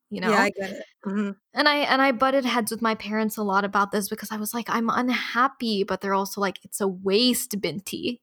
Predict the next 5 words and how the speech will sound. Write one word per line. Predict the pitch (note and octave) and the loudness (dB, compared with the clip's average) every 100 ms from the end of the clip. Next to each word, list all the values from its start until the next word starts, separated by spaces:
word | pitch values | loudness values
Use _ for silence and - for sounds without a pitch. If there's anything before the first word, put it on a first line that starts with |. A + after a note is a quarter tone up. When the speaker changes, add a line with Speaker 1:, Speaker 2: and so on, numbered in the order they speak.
| - | -6
Speaker 1:
It's | G#3 A3 | -2 0
a | |
waste, | F#3+ F#3 F#3+ F#3 - - - - _ - | 0 2 0 0 -4 -6 -8 -12 _ -6
okay?" | D3+ F#3+ F#3 B3 C#4 _ _ _ _ _ _ _ _ _ A#3+ | -4 0 0 0 -4 _ _ _ _ _ _ _ _ _ 2
Um, | A3 G3+ G3 F#3 | 4 4 2 -2